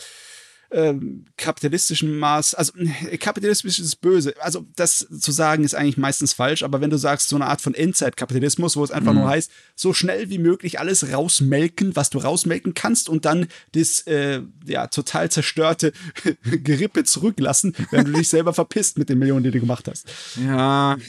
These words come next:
Speaker 1: Das ist halt negativ und das ist gefährlich und, äh,
Speaker 2: Ja.
Speaker 1: aber da, da kann man nicht sagen wirklich, dass Kadokawa jemand ist, der das macht, weil die sind, was weiß ich, wie viele Jahrzehnte jetzt schon da drin, ne?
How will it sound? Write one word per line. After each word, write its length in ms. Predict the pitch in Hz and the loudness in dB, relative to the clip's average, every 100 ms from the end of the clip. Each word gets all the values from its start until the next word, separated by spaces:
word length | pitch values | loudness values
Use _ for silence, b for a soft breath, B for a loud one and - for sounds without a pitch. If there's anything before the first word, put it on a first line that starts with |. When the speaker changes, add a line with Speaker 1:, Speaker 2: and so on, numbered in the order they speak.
| - | -20
Speaker 1:
Das 460 | - 131 196 196 - | -16 -2 0 2 0
ist 160 | 147 143 | 0 0
halt 200 | 127 - | -2 2
negativ 500 | 160 131 - 131 127 | 2 2 -2 -2 -2
und 120 | 131 | -2
das 160 | 160 | 0
ist 140 | 139 - | 2 0
gefährlich 480 | 117 127 135 131 143 | 0 -2 -2 -8 -10
und, 220 | 139 - | -12 -10
äh, 320 | 139 131 123 | -6 -6 -6
Speaker 2:
Ja. 180 | 113 104 B | -8 -14 B
Speaker 1:
aber 280 | - 180 190 | -2 0 2
da, 140 | 180 - 156 170 | -2 -10 -10 -12
da 200 | 165 185 | -8 -6
kann 200 | - 202 | -4 0
man 160 | 190 180 | 2 2
nicht 140 | 165 | 2
sagen 320 | 165 165 165 | 2 2 2
wirklich, 180 | 160 151 | 0 -2
dass 180 | 156 - | -2 -2
Kadokawa 640 | 165 160 135 147 131 123 117 - | 0 -2 0 0 2 2 0 -4
jemand 360 | 143 135 131 - | -2 0 0 0
ist, 220 | 139 - | -2 -2
der 60 | 120 | -2
das 160 | - | -2
macht, 260 | 127 - 131 | -4 -4 0
weil 140 | 127 | 2
die 100 | 143 | 2
sind, 160 | 139 139 | 2 2
was 160 | 135 | 0
weiß 140 | 135 147 | 0 -4
ich, 160 | 156 | -4
wie 80 | 175 | -4
viele 160 | - 170 | -2 0
Jahrzehnte 400 | 160 - 170 170 | 0 2 2 2
jetzt 220 | 160 165 | 2 0
schon 100 | 175 | 0
da 80 | 170 | 0
drin, 260 | 170 196 | 0 0
ne? 200 | 143 165 | 2 0